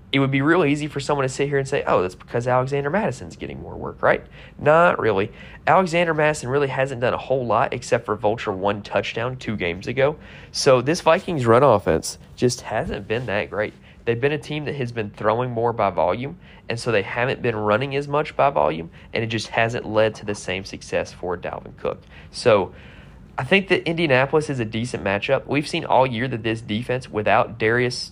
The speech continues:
I guess Shaq Leonard now, has not been good at defending the run. And so, I don't know. It, like, if in a season-long league, if you got him, you're starting him. Put it that way.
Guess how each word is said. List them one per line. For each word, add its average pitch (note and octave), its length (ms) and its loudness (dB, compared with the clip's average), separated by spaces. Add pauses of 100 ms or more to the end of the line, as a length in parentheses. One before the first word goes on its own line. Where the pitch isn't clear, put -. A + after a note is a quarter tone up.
I G#2+ 60 -8
guess G#2+ 160 -2
Shaq - 520 2
Leonard A#2+ 340 -2
now, C3+ 240 0 (500)
has C#3 180 2
not C3 300 4
been C3 220 0
good B2+ 120 2
at A#2+ 120 -4
defending A#2+ 400 -4
the G2+ 80 -2
run. G2 340 -2 (320)
And A2+ 340 0
so, A2+ 540 2 (720)
I - 140 -6
don't A2+ 140 -2
know. F2+ 360 -2
It, F#2+ 160 -2
like, C3 220 4
if C#3+ 100 -6
in - 140 2
a C#3 40 6
season-long F3 520 2
league, B2 260 0
if A#2 160 -6
you A2 80 -6
got B2 240 4
him, C3 80 -2
you're A2 100 -2
starting E2 360 -2
him. C#2+ 200 -10
Put G#2+ 120 -2
it F#2 80 -4
that E2 180 0
way. C2+ 160 -4